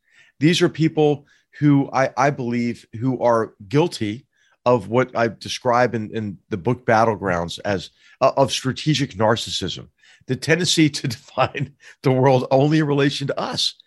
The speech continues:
Hey, but, you know, Vladimir Putin, he has aspirations of his own that he's made quite clear, actually, when he took power in two thousand, in the year two thousand, which he made even clearer,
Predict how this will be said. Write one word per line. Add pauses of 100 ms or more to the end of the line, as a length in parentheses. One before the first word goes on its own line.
(260)
Hey,
but,
you
know,
Vladimir
Putin, (260)
he
has
aspirations
of
his
own (360)
that
he's
made
quite
clear,
actually, (260)
when
he
took
power
in
two
thousand,
in
the
year
two
thousand, (300)
which
he
made
even
clearer,